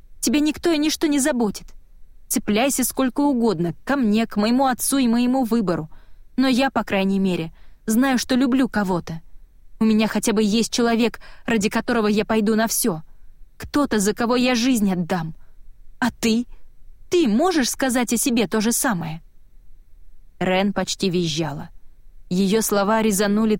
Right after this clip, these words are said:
Темсин по самой глубине тёмного бесполезного сердца. «Ты понятия не имеешь, о чём болтаешь», ответила она срывающимся голосом. Руки сжались в кулаки, окружающий мир дрожал.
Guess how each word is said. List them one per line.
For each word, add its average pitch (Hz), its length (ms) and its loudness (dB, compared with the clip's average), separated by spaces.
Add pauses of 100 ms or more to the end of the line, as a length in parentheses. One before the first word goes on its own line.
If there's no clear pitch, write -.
Темсин 220 440 0
по 190 120 0
самой 233 340 2
глубине 208 480 2
тёмного 208 540 0
бесполезного 180 680 0
сердца. - 600 -4 (1160)
«Ты 185 120 -2
понятия 185 680 -4
не 160 220 -4
имеешь, 165 460 -4 (460)
о 175 100 -2
чём 170 320 -2
болтаешь», 165 760 -6 (840)
ответила 175 560 -2
она 175 220 0
срывающимся 165 760 -4
голосом. 160 560 -4 (640)
Руки 190 360 2
сжались 175 440 0
в - 100 -12
кулаки, 170 580 -4 (480)
окружающий 190 720 0
мир 185 220 2
дрожал. 160 500 -4